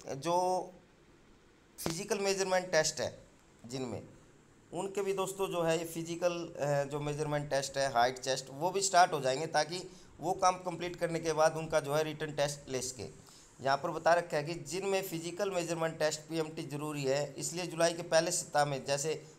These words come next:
गार्ड है, डिप्टी रेंजर है, जेल वार्डर है, इनके लिए दोस्तों पीएमटी होगा। और जो पीएमटी qualify करेंगे उनमें चार गुना उम्मीदवारों को जो है रिटन test के लिए बुलाया जाएगा। तो ये आज सीईटी के लिए बहुत बड़ी खबर है क्योंकि अब समय आ चुका है कि exam आपके continue होंगे।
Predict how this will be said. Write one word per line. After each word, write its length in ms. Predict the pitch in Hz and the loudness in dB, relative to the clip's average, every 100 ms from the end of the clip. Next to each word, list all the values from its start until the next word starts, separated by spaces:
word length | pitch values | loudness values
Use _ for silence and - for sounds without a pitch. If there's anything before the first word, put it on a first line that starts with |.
| - | -2
गार्ड 360 | 123 139 151 143 | 6 8 8 4
है, 100 | 143 | -2
डिप्टी 260 | 143 160 | -6 -6
रेंजर 340 | 147 143 143 139 | -4 -2 0 0
है, 180 | 131 131 | 0 0
जेल 200 | 147 147 | -4 2
वार्डर 400 | 143 139 135 135 | 4 4 2 0
है, 260 | 110 104 - - - | 0 -2 -10 -16 -10
इनके 200 | 175 190 | -4 -2
लिए 160 | 190 | 0
दोस्तों 360 | 190 185 - 202 | -2 -2 -4 -6
पीएमटी 460 | - 185 196 196 170 | -2 0 0 0 0
होगा। 260 | 127 139 | 4 6
और 100 | 135 | 4
जो 120 | 131 | 2
पीएमटी 400 | 175 180 196 196 | -4 -2 -2 -2
qualify 440 | 190 180 180 180 180 | 2 2 2 2 2
करेंगे 260 | 180 175 | 0 -4
उनमें 180 | 180 180 | -4 -4
चार 280 | 175 175 170 | 2 4 4
गुना 260 | 170 170 170 | 2 0 0
उम्मीदवारों 540 | 151 165 160 156 160 | 0 -4 4 4 4
को 140 | 160 | 2
जो 120 | 143 139 | -2 0
है 140 | 151 151 - - 127 | 0 0 -10 -14 -8
रिटन 300 | 147 160 147 | -4 -4 0
test 260 | 147 147 | 0 0
के 100 | - | -6
लिए 340 | 131 135 165 165 123 | -6 -6 -8 -10 -6
बुलाया 260 | 123 117 | 0 2
जाएगा। 360 | 110 110 95 87 - - - - - | 2 0 -2 -6 -12 -20 -20 -16 -8
तो 60 | |
ये 200 | 165 175 | -2 6
आज 160 | 190 175 | 8 8
सीईटी 360 | 175 165 165 160 | 6 0 -2 -4
के 80 | |
लिए 120 | 160 151 | -4 -4
बहुत 260 | 123 131 | -4 -4
बड़ी 160 | 139 147 | -4 -6
खबर 240 | 143 139 | -4 -4
है 60 | 143 | -4
क्योंकि 280 | 147 147 147 | -6 -6 0
अब 440 | 131 147 175 180 - - - | 0 0 -6 -8 -14 -20 -10
समय 240 | 147 147 | -4 2
आ 120 | 151 | 2
चुका 240 | 156 139 131 | 2 0 -2
है 80 | |
कि 360 | 147 156 160 160 | -2 -8 -10 -4
exam 400 | 143 135 151 156 | -4 0 2 2
आपके 260 | 147 151 156 | 0 -2 -6
continue 460 | 156 147 151 147 123 | -6 -6 -4 -4 -4
होंगे। 320 | 101 95 | -4 -6